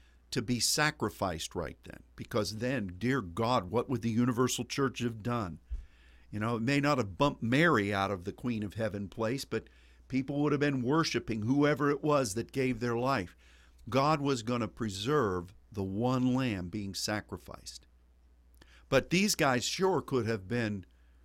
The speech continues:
in a better position had they been watching and entering into supplication and proseuchomai. I'm not faulting them, but Jesus said, "So you don't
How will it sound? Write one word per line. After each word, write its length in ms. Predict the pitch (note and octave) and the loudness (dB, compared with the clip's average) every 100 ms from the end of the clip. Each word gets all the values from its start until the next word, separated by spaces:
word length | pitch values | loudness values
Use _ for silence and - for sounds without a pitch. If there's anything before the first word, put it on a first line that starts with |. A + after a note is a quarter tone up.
| - - - - | -20 -20 -20 0
in 160 | D#3+ D3 | 4 4
a 40 | |
better 540 | G2+ E2 D3 D#3+ E3+ C3+ | 2 0 4 6 6 4
position 800 | - A2+ F2 D#3 G3+ - F#2 G2+ | 4 2 4 4 4 0 -4 -2
had 380 | B2 C3 G#2+ | 2 2 2
they 220 | A#2+ C#3 A#2 - - | 2 2 0 -4 -6
been 240 | A2+ G#2 F#2+ | -2 -2 0
watching 640 | A2 B2+ - - D#3 C3 | 2 2 0 0 0 0
and 160 | G#2 - - | -2 -4 0
entering 400 | C3+ C3+ C3 A#2+ | 2 2 2 2
into 480 | B2+ B2 - A#2 - - - - | 2 0 0 -2 -2 -18 -20 -8
supplication 880 | - D3 - C3 - C#3 C3 D3+ | 0 0 0 -4 0 0 2 0
and 100 | A#2+ | -2
proseuchomai. 880 | - B2 A#2 - F3 B2 G2+ F#2+ A#2 | 0 0 0 -2 0 0 0 0 -2
I'm 120 | A#2 | 0
not 200 | C#3+ B2+ | 2 0
faulting 580 | - C3+ C3 - D3 B2+ | 0 2 2 2 -2 0
them, 420 | A2 G2 G#2+ C3+ - _ _ _ - - - | 0 -2 -4 -8 -14 _ _ _ -20 -20 -4
but 160 | A#2+ A#2+ | -4 0
Jesus 420 | D3 D#3+ D3 C#3 | 2 2 0 0
said, 280 | C#3+ B2+ G#2+ | 2 2 2
"So 180 | C3 | 2
you 240 | B2 A2+ B2 | 2 0 -2
don't 340 | A#2+ C#3+ D#3 | 2 2 2